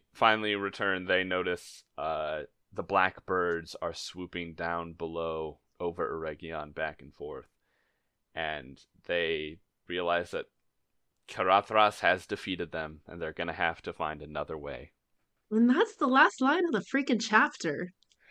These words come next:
Speaker 1: This is such a refreshingly short chapter compared to
Speaker 2: <laughs>
Speaker 1: last chapter.
Speaker 2: They just talked for three hours.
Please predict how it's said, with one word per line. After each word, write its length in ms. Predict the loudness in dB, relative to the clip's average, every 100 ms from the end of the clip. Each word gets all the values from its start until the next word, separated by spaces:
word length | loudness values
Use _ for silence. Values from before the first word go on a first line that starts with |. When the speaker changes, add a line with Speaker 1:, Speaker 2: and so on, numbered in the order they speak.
| -20 _ _ _ _ -2
Speaker 1:
This 200 | 0 2
is 80 |
such 200 | 4 6
a 40 | 6
refreshingly 760 | 8 10 8 8 6 6 4 4
short 360 | 6 8 6
chapter 480 | 10 10 12 8 2
compared 420 | 2 4 8 8 8
to 60 |
Speaker 2:
<laughs> 60 | 6
Speaker 1:
last 320 | 6 6 4
chapter. 680 | 8 8 6 2 0 -2 -12 _ _ _ _ -14
Speaker 2:
They 320 | 2 10 12
just 320 | 12 12 8 4
talked 380 | 8 8 6
for 160 | 6 6
three 320 | 10 10 12
hours. 720 | 12 12 12 12 10 6 -4